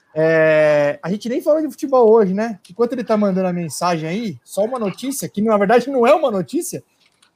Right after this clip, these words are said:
Me, não, aquela, aquele que a gente comentou no último programa que a Federação Paulista ia tentar que tivessem alguns jogos, por enquanto nada, né?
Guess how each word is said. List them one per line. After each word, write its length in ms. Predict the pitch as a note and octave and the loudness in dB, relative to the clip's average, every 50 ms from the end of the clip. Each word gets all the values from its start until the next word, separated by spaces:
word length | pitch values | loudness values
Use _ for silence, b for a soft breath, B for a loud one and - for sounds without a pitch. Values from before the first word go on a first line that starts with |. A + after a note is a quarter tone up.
| _ - | _ -6
Me, 220 | G3 G#3+ A3+ A3+ - | -4 -4 -4 -4 -4
não, 400 | - G#3 A3+ B3+ D4 D#4 C4 F#3+ - - - - - | -4 0 2 2 2 2 0 -2 -8 -16 -20 -20 -12
aquela, 360 | - D#3 D3 - G#3+ A#3 B3 A3+ F3 - - - | -10 -10 -6 -2 0 2 2 0 0 -4 -12 -16
aquele 200 | D#3 C3 A3 A#3+ | -8 -6 -6 -6
que 80 | A#3 A#3 | -4 -4
a 40 | |
gente 120 | A#3 G#3 - | -6 -6 -4
comentou 400 | - A3+ A3 G#3+ F3+ - G#3 G#3 | -4 -2 -2 -2 -2 -2 -2 -2
no 120 | G3+ G3 | 0 0
último 260 | G#3 G#3+ - G#3+ G3 | -2 -2 -2 -4 -6
programa 400 | F3+ G3 F#3 E3+ F3 F#3 F#3 F3+ | -4 -2 -2 0 0 0 0 0
que 80 | F3 F#3 | -2 -2
a 60 | F3 | -4
Federação 420 | C#3+ F3 E3+ F3 F3 D#3+ - F3+ F3 | -4 -4 -4 -4 -4 -4 -4 -4 -2
Paulista 480 | - F#3 E3+ D#3+ E3 E3+ - - E3 | 0 0 0 0 -2 -4 -4 -2 -2
ia 120 | E3 E3+ E3 | 0 0 -2
tentar 680 | E3+ F3+ E3+ D#3+ C3+ - D#3+ E3 D#3+ D3+ C#3 B2 - _ _ _ _ _ _ _ _ _ _ | -2 -4 -8 -6 -4 -2 0 0 2 0 0 -4 -8 _ _ _ _ _ _ _ _ _ _
que 80 | - D#3 | -16 -10
tivessem 400 | - F#3 D#3+ E3+ E3+ D#3+ - F3 | -6 -2 0 0 0 0 0 -2
alguns 320 | E3 D#3 D#3+ E3+ E3 D3+ | -4 -4 -4 -4 -4 -4
jogos, 460 | B2+ D3 D#3+ F#3+ A3+ A3+ A#3 A#3+ - | 0 2 2 2 2 2 -2 -6 -6
por 160 | - - A3 G#3+ | -6 -4 -2 -2
enquanto 400 | G3+ F3+ G3+ A3 A#3+ A#3 C#4+ C#4 | -2 0 -2 -2 -2 -2 -4 -6
nada, 400 | C4 A3+ G3 F3 D#3+ C#3 D3 D3 | -2 -2 -2 -2 -2 -2 -4 -4
né? 200 | D#3+ F#3 G#3+ | -6 -8 -10